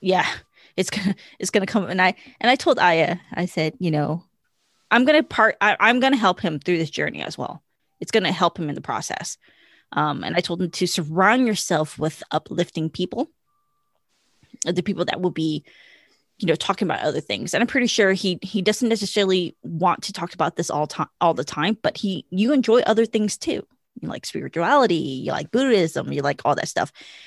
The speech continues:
And so, um, it will teach you and to keep your, see, the thing with me is, is that I don't recommend people to distract themselves at, in an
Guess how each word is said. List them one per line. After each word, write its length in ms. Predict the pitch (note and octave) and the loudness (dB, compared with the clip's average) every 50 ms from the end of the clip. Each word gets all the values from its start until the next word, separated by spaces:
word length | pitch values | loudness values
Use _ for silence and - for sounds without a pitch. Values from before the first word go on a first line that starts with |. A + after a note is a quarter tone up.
| - - - - _ - | -20 -20 -20 -20 _ -2
And 320 | - E3+ E3 D#3+ D#3+ E3 - | 0 2 2 2 0 -2 -4
so, 400 | - D#3+ C#3+ C#3+ D3 C#3+ E3 - _ _ _ _ _ - | -2 0 0 0 0 -2 -4 -8 _ _ _ _ _ -6
um, 260 | C#3+ - - - - _ | -6 -6 -6 -8 -4 _
it 140 | - G#3 - | 0 0 0
will 140 | A3 G#3+ G#3 | 0 -2 -4
teach 440 | - - - - G#3 F#3+ - - - | -4 -6 -6 -4 -4 -4 -6 -6 -6
you 140 | F#3 E3+ - | -4 -4 -4
and 100 | - - | -4 -4
to 40 | E3 | -4
keep 200 | - - G#3 - | -6 -8 -6 -6
your, 80 | F#3 - _ _ _ _ _ _ _ - | -6 -6 _ _ _ _ _ _ _ -12
see, 180 | - - C4+ C4+ | -2 0 0 0
the 100 | A3+ A#3 | 0 0
thing 180 | - B3 B3+ C4 | -2 0 2 2
with 160 | C4+ C4 - | 2 0 0
me 240 | F#3+ F3+ F#3 F#3+ F#3+ | 0 0 0 2 0
is, 160 | F#3+ G#3 - | 0 0 -2
is 120 | F3+ E3 - | -4 -2 0
that 180 | D#3 D#3 - - | 0 0 2 2
I 80 | - F#3+ | 2 2
don't 180 | F3 A3 - - | 4 2 0 -2
recommend 460 | - F#3+ G3 - - G#3 F3+ F3+ F#3 | -2 -2 -2 0 0 0 -2 -2 -2
people 240 | - - F3+ - E3+ E3+ | -4 -6 -6 -6 -6 -4
to 600 | - - - - E3+ D#3+ D3 D3 C#3+ - E3 D#3 _ _ _ _ _ _ _ _ _ _ _ | -4 -6 -4 -2 -2 -2 -2 -2 -4 -6 -8 -12 _ _ _ _ _ _ _ _ _ _ _
distract 680 | - F3 - - - - - - - - E3 G#3 - - | -4 -2 0 0 0 -2 -4 -4 -2 -2 -2 -2 -2 -2
themselves 800 | D#4+ D4 D4 - - - D4+ D4+ D4+ D#4+ G4 - - - - - _ _ _ _ _ _ _ _ _ _ _ - | 0 0 2 2 4 4 4 4 4 2 2 -2 -4 -6 -6 -10 _ _ _ _ _ _ _ _ _ _ _ 0
at, 200 | F3+ F3 - - | 2 2 2 2
in 140 | - E3+ E3 | 0 0 0
an 120 | D#3+ C#3 | 0 -2